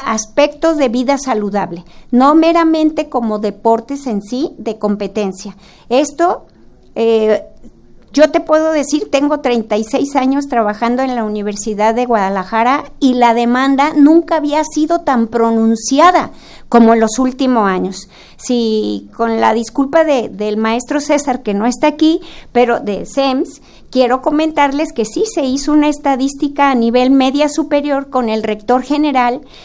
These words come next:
donde se les ponían tre-, tres o cuatro incisos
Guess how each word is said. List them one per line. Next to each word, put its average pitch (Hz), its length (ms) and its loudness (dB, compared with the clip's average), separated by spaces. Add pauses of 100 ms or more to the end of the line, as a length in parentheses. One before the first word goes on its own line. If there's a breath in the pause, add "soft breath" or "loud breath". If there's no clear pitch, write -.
(180 loud breath)
donde 247 340 4
se 254 160 -2
les 240 220 -2
ponían 277 640 0
tre-, 294 340 2 (220)
tres 302 400 4
o 294 160 -2
cuatro 294 400 2
incisos 302 760 0